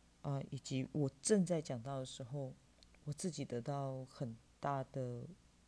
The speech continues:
安慰、满足跟喂养。OK，啊，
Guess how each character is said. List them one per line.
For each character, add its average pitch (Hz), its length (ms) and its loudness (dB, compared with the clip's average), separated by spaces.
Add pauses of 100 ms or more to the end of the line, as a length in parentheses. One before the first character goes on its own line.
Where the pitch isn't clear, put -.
(680)
安 156 300 0
慰、 160 200 0
满 127 320 -4
足 120 320 -6
跟 135 480 -4 (160)
喂 143 220 2
养。 - 180 -6 (1160)
OK， 156 600 2 (520)
啊， 131 360 -4